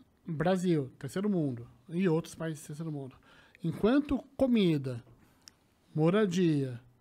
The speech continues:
é, fo-, eh, forem sí-, símbolos de luxo, e saúde, né?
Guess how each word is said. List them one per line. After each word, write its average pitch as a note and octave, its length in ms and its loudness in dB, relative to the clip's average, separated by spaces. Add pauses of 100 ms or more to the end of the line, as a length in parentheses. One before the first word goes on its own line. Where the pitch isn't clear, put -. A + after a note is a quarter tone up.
(720)
é, D3+ 960 -2
fo-, F#3 320 -6
eh, F3 180 -2
forem D#3+ 680 -4 (160)
sí-, - 180 -14
símbolos F#3+ 600 2
de D3+ 100 -2
luxo, C#3+ 600 -8 (1300)
e E3 140 0
saúde, E3+ 580 -6
né? C#3 140 -14